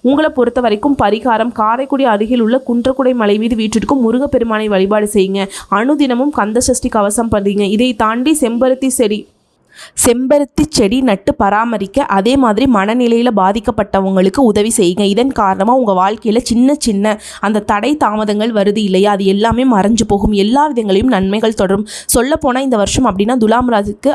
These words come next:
அதிர்ஷ்டமான வருஷம்னே சொல்லாங்க. So, இப்ப வரைக்கும் பார்த்தது பொது பலன்கள். பொது பலன்களே துலாம் ராசிக்கு தூள் தான். இப்ப நம்ம நட்சத்திர பலன்களை பார்க்கலாங்க. சித்திரை நட்சத்திரம். இந்த வருஷத்துல நீங்க நினைச்சதெல்லாம் நடக்குங்க.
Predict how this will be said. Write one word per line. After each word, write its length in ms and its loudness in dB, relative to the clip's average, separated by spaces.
அதிர்ஷ்டமான 640 0
வருஷம்னே 380 0
சொல்லாங்க. 460 0
So, 340 -2
இப்ப 280 -2
வரைக்கும் 380 0
பார்த்தது 420 0
பொது 360 0
பலன்கள். 380 0
பொது 300 0
பலன்களே 420 0
துலாம் 320 2
ராசிக்கு 540 0
தூள் 280 2
தான். 280 0
இப்ப 260 -2
நம்ம 180 0
நட்சத்திர 380 0
பலன்களை 360 0
பார்க்கலாங்க. 460 0
சித்திரை 400 0
நட்சத்திரம். 460 0
இந்த 200 2
வருஷத்துல 380 0
நீங்க 180 0
நினைச்சதெல்லாம் 560 2
நடக்குங்க. 420 0